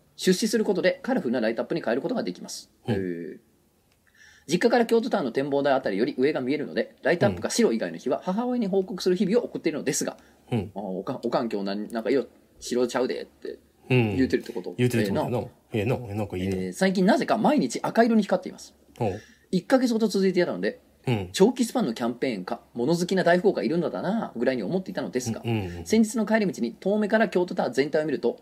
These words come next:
Speaker 1: ホワイトのライトアップになっているのです。
Speaker 2: ほう。
Speaker 1: あんなに立て続けにずっと赤色にしていたのに、大富豪も飽きたのか、と思っていたその時、エウレカが起こりました。
Speaker 2: ほう。
Speaker 1: 私が赤だと思っていたライトアップは、実は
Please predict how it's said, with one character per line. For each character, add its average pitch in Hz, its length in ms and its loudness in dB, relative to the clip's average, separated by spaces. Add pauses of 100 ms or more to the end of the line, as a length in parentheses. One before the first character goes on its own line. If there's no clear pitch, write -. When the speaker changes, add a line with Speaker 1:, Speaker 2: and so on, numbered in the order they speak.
(140)
Speaker 1:
ホ - 160 -4
ワ 349 100 0
イ - 60 0
ト 135 80 -2
の 104 80 -2
ラ 104 80 0
イ 101 80 -8
ト 101 80 -4
ア 101 40 -2
ッ - 40 -12
プ 131 80 -4
に 139 60 -2
な 110 80 -4
っ - 40 -20
て - 60 -18
い - 20 -10
る 76 60 -12
の - 40 -14
で - 60 -12
す。 - 180 -18 (220)
Speaker 2:
ほ 135 140 -2
う。 - 60 -2 (140)
Speaker 1:
あ - 80 -12
ん 110 80 -2
な 113 80 2
に 113 60 0
立 127 160 -6
て 143 60 -4
続 147 140 -4
け 165 60 0
に 156 120 -2
ず 113 100 -4
っ - 40 -6
と 113 120 -2
赤 131 180 0
色 151 120 0
に 156 100 -4
し - 40 -10
て 175 100 2
い - 20 2
た 233 100 0
の 202 80 2
に、 139 200 -4
大 110 160 -2
富 131 80 0
豪 117 100 2
も 98 80 -2
飽 131 60 -2
き - 60 -12
た - 80 -4
の 143 100 -4
か、 - 200 -6 (140)
と 165 80 4
思 208 80 4
っ 214 60 0
て - 60 -4
い - 20 -4
た 98 80 -2
そ 143 100 -4
の 175 60 2
時、 - 280 4 (120)
エ 127 80 2
ウ 160 60 4
レ 170 60 8
カ - 200 2 (100)
が 117 60 -4
起 101 80 -4
こ - 60 -6
り - 40 -8
ま 90 80 -12
し - 60 -18
た。 - 80 -20 (160)
Speaker 2:
ほ 92 420 -6
う。 - 40 -20 (120)
Speaker 1:
私 269 360 2
が 262 160 0
赤 370 260 2
だ 277 100 0
と - 80 -2
思 104 140 -2
っ - 20 -10
て 95 80 -6
い - 20 -8
た - 60 -8
ラ 92 120 -2
イ 92 40 -4
ト 95 80 -6
ア 90 40 -6
ッ - 20 -16
プ - 120 -8
は、 - 160 -4
実 139 280 -4
は 277 180 0